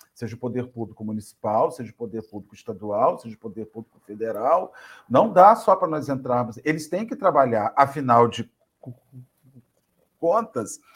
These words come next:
se um homem permanece consciente quanto aos deveres que lhe competem, quanto mais altamente é pago, estará mais in-, tranquilo. Então, eu não posso estar sendo envolvido de uma ocupação, é o que, é um dirigente de casa espírita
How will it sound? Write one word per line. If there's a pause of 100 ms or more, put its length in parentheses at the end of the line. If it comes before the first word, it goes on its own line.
(220)
se
um
homem
permanece
consciente
quanto
aos
deveres
que
lhe
competem, (480)
quanto
mais
altamente
é
pago,
estará
mais
in-, (580)
tranquilo. (420)
Então,
eu
não
posso
estar (100)
sendo
envolvido (100)
de
uma
ocupação,
é
o
que,
é
um
dirigente
de
casa
espírita